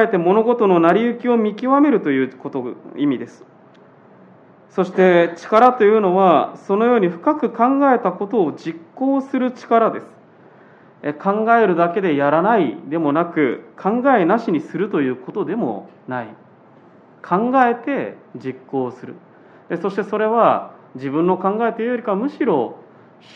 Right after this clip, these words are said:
主の御心は何なのかということを探り求めながら、それをじっくり考えて行っていくということでしょう。え、聖霊様はイエス様をそのように導かれました。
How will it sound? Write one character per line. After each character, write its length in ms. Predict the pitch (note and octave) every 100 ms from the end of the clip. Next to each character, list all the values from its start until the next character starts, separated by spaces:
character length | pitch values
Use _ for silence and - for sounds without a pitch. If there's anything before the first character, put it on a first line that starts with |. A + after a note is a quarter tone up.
| -
主 100 | -
の 360 | F#4 D#3+ G#2 - - _ _ _ -
御 140 | C3 D3+
心 400 | E3+ E3+ F#3 F#3
は 80 |
何 240 | F3 A3+ A#3+
な 120 | G#3
の 100 | G3
か 120 | G3
と 100 | A#3
い 60 | G#3
う 60 |
こ 160 | A3+ B3+
と 100 | A#3
を 40 | F#3+
探 280 | G#3+ A3 B3
り 120 | A#3+
求 240 | A3+ A#3
め 160 | C4 C4
な 140 | C4
が 120 | B3
ら、 280 | D#3 A#2 - - - - - - D3
そ 160 | D3
れ 80 | D3
を 120 | D#3+ D3+
じ 120 | D3
っ 40 |
く 220 | - -
り 140 | E4+ -
考 220 | G#3+ G#3 F#3+
え 60 | D#3+
て 100 | D3
行 280 | D3 F3+
っ 120 | F#3 F#3
て 80 |
い 60 | C#3
く 120 | -
と 100 | -
い 60 | C#3
う 40 |
こ 160 | C3+ D3
と 80 | D3
で 140 | F3
し 100 | -
ょ 80 | A2+
う。 40 | - - - _ - - - - - - - - - -
え、 100 | E3+
聖 240 | F3 A#3
霊 160 | B3 B3
様 260 | B3 B3 A#3
は 120 | G#3+
イ 80 | A3
エ 80 |
ス 80 | A#3
様 180 | B3 A3
を 80 | G3+
そ 160 | G3+
の 100 | G#3+
よ 100 | A#3+
う 20 | A#3
に 100 | F#3+
導 340 | F#3+ F#3+ G#3+
か 140 | A3+ G#3+
れ 80 |
ま 120 | G#3 G3+
し 120 | -
た。 240 | C#3+ A#2